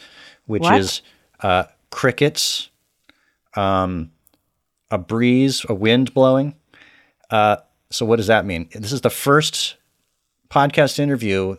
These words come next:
Speaker 1: that I have ever done, uh, in person. You know, uh, during this pandemic, we have
Speaker 2: Wow.
Speaker 1: only done interviews <laughs> over the phone and, uh, you know, using Zoom and all these technologies. Well,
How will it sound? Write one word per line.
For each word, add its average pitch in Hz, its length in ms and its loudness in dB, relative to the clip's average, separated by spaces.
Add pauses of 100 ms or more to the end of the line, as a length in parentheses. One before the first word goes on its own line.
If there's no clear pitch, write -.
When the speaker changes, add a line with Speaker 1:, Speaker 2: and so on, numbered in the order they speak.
(140)
Speaker 1:
that 101 320 0
I 104 180 2
have 107 160 -4
ever 104 200 2
done, 107 400 -2
uh, 95 280 -4 (380)
in 113 160 -2
person. 123 380 -4 (1200)
You 104 120 -6
know, 110 260 2
uh, 107 180 2
during 123 300 4
this 143 160 2
pandemic, 135 840 2 (360)
we 113 280 0
have 131 160 2
Speaker 2:
Wow. 175 580 4
Speaker 1:
only 147 120 2
done 123 340 4
interviews 123 800 0 (200)
<laughs> - 220 -16
over 113 240 2
the 98 120 2
phone 117 640 2
and, 101 460 -2
uh, 95 300 0
you 107 80 -6
know, 98 80 -4
using 95 400 -4
Zoom 117 480 0
and 104 80 0
all 104 160 2
these 104 200 -6
technologies. 113 720 -2
Well, 104 360 0